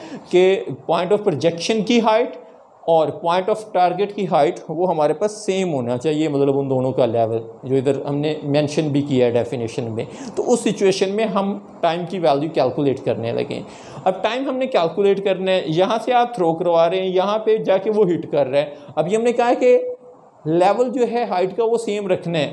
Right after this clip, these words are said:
projection का भी और final का। That's mean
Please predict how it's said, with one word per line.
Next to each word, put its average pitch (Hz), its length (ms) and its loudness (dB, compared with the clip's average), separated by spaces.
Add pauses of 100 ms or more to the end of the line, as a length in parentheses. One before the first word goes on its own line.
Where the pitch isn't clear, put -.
projection 175 520 -2
का 233 160 4
भी 247 260 -2 (240)
और 156 140 4 (100)
final 147 300 -2
का। 156 220 0 (220)
That's 170 300 0
mean 220 140 -8